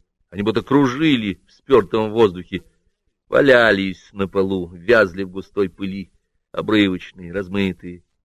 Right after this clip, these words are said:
горькие. На окошке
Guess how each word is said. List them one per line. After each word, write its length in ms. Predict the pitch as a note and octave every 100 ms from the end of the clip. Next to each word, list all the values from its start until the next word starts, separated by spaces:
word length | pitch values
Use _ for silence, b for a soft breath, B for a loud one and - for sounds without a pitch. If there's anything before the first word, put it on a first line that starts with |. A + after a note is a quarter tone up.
| _ -
горькие. 500 | G2+ F#2 _ F2+ F#2 _ _ _ _ _ _ _ _ _ _ _ _
На 180 | - F#2
окошке 720 | F#2+ - E3 E3 - - F#2